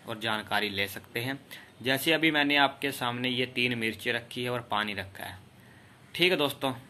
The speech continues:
तो मैंने इन तीन मिर्चों को आपने क्या करना है, आपको मैं एक मंत्र बताऊंगा, उस मंत्र का जाप आपने कम से कम दो सौ नौ बार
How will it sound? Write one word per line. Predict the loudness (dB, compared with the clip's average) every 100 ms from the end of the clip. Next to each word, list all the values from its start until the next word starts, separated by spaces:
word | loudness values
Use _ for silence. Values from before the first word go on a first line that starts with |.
| -20 -20 -14 -4
तो | 4
मैंने | 4 4 0 -2
इन | -2
तीन | 2 2
मिर्चों | 4 0 0 -4
को | 4 6
आपने | 6 4 -2
क्या | 2 0
करना | 4 2 2 0
है, | 0
आपको | -2 -2 -2
मैं | 2 4
एक | 2 2
मंत्र | 0 0 -4
बताऊंगा, | -4 -4 -6 -6 -6 -8 -10 -20 -20 -20 -18 -16 -4
उस | -2 0
मंत्र | 0 0 0 0
का | 2 2
जाप | 2 2 2
आपने | -2 0 0 0 0
कम | 0 0 -2
से | -6 -4 -4 -2
कम | -2 -2 -4 -4 -6 -6
दो | -6
सौ | -8 -6 -2 0
नौ | -2 0 0
बार | 2 2